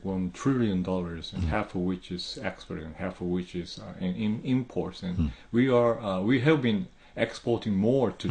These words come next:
Speaker 1: China than
Speaker 2: <laughs> Which
Speaker 1: we
Speaker 2: is,
Speaker 1: import from
Speaker 2: which is
Speaker 1: China.
Speaker 2: very rare. <laughs> It's almost the unique case. <laughs>
Speaker 1: Uh, yes, of course, we are also, um, um, providing some, uh, useful technology, uh,
Speaker 2: Mm.
Speaker 1: transfer to our
Speaker 2: Mm.
Speaker 1: Chinese counterparts. But these days, China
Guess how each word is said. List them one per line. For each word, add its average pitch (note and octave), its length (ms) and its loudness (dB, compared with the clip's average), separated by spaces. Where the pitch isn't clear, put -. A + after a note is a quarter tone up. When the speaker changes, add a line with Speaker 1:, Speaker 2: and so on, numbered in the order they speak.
Speaker 1:
China G2 360 -2
than - 160 4
Speaker 2:
<laughs> F2+ 60 0
Which F#2 160 4
Speaker 1:
we - 60 6
Speaker 2:
is, A#2 100 6
Speaker 1:
import G2 160 0
from - 160 -2
Speaker 2:
which F2+ 100 12
is A#2 100 12
Speaker 1:
China. B2 140 12
Speaker 2:
very C3 140 12
rare. B2+ 320 12
<laughs> - 80 6
It's - 260 12
almost B2+ 320 12
the B2+ 180 12
unique C3 220 12
case. A#2+ 280 12
<laughs> - 320 8
Speaker 1:
Uh, G2+ 120 2
yes, D#3 160 10
of D3+ 160 10
course, D#3 300 8
we B2 140 8
are A#2 180 10
also, A2 280 2
um, F#2 300 0
um, F2 540 -2
providing F#2 580 0
some, F2 420 -6
uh, F2 60 -8
useful F2+ 360 -12
technology, F#2 640 -6
uh, F2+ 240 -12
Speaker 2:
Mm. - 160 -18
Speaker 1:
transfer F2+ 360 -2
to F2+ 60 -10
our E2 180 -4
Speaker 2:
Mm. D#2+ 60 -10
Speaker 1:
Chinese F2 480 -6
counterparts. - 520 -12
But G#2+ 140 -6
these A#2+ 220 4
days, B2 180 0
China C3+ 260 4